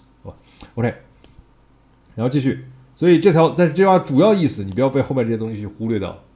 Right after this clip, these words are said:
主要意思永远是 there is just one path。哎，OK，然后再往，所以这里还是给你解释一下为什么教育的问题。然后这个，呃，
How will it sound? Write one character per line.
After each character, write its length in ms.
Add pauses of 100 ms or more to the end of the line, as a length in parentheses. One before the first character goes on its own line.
(540)
主 100
要 140
意 60
思 160
永 100
远 100
是 280
there 200
is 160
just 220
one 220
path。 240 (480)
哎， 120 (220)
OK， 180 (300)
然 40
后 100
再 100
往， 160
所 140
以 40
这 120
里 240 (260)
还 140
是 40
给 60
你 60
解 160
释 100
一 40
下 100
为 120
什 120
么 100
教 180
育 60
的 60
问 120
题。 140 (600)
然 120
后 320 (760)
这 220
个， 280 (380)
呃， 180